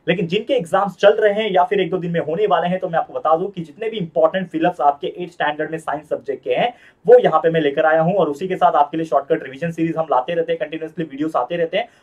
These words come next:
और पूरा का पूरा syllabus videos पहले से ही present है, तो आप देख के concept clear कर सकते हो। तो आज हम देखेंगे जो भी आपके final एग्जाम्स में chapters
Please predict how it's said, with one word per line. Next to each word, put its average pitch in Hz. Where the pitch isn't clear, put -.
और 143
पूरा 269
का 247
पूरा 185
syllabus 160
videos 156
पहले 139
से 139
ही 143
present 135
है, -
तो -
आप -
देख 139
के 165
concept 139
clear 180
कर 123
सकते -
हो। -
तो 165
आज 226
हम 233
देखेंगे 208
जो 190
भी 196
आपके 185
final 160
एग्जाम्स 160
में 165
chapters 147